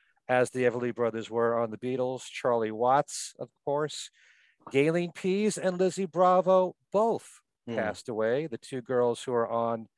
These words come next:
Speaker 1: the first version that came out of Across the Universe, on the World Wildlife album, later on Past Masters, uh, Volume two.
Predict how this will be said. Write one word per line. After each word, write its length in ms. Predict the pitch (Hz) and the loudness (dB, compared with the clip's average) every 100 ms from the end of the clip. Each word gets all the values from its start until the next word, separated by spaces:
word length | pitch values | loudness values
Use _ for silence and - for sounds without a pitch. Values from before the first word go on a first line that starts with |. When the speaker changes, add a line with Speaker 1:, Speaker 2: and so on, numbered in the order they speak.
| _ _ _ _ - | _ _ _ _ -8
Speaker 1:
the 60 | |
first 340 | 120 143 131 - | 0 2 2 2
version 340 | 131 127 131 | 2 2 2
that 140 | 120 117 | 2 2
came 240 | 135 113 | 2 2
out 220 | 117 123 | 4 2
of 160 | 127 113 | 0 -4
Across 400 | 120 127 117 - | -2 2 2 2
the 100 | 117 | -4
Universe, 600 | 123 143 156 160 - - - _ _ _ _ _ _ _ _ _ _ _ - - _ - | -2 4 6 6 4 -6 -10 _ _ _ _ _ _ _ _ _ _ _ -18 -18 _ 0
on 260 | 113 110 | 2 2
the 80 | 107 | 0
World 360 | 101 113 110 98 | -2 0 0 0
Wildlife 560 | 95 107 110 110 113 | 0 2 2 2 2
album, 500 | 120 113 113 117 123 120 _ _ _ _ _ _ | 2 2 0 -4 -6 -16 _ _ _ _ _ _
later 360 | 104 104 101 107 | 0 2 4 4
on 360 | 107 104 104 101 _ _ _ | 4 2 -2 -10 _ _ _
Past 320 | - 101 101 127 | -2 0 0 2
Masters, 640 | 156 160 - 101 - - _ _ _ _ _ _ _ - | 2 2 -4 -8 -10 -18 _ _ _ _ _ _ _ 0
uh, 400 | 110 101 98 98 | 2 4 2 0
Volume 420 | 92 95 98 92 | 0 0 0 -6
two. 400 | - 113 98 98 | -4 -4 -4 -6